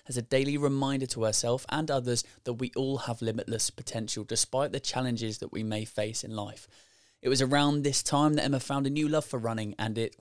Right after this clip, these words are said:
very quickly became an incredible way of her emotionally managing yet another challenging time, and also a positive way of seeing her body work for her despite needing new cancer treatment and two major operations.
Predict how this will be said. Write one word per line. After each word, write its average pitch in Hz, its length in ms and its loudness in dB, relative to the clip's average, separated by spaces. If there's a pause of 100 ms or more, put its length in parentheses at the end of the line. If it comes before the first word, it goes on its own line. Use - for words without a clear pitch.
very 131 240 4
quickly 120 440 0
became 117 280 -2
an 110 80 0
incredible 127 500 0
way 110 320 2
of 104 140 -4
her 113 180 0
emotionally 123 640 0
managing 127 720 -2 (340)
yet 139 240 0
another 131 300 4
challenging 113 540 -2
time, 110 640 -6
and 131 100 0
also 139 240 4
a 135 80 6
positive 143 600 0
way 107 280 -4 (280)
of 123 120 -2
seeing 127 240 2
her 123 200 2
body 135 340 2
work 131 280 4
for - 180 0
her 107 60 4
despite 113 400 0
needing 113 300 -2
new 120 260 2
cancer 117 380 -4
treatment 110 420 -4
and 104 160 -6
two 110 320 -2
major 107 420 -2
operations. 113 840 -4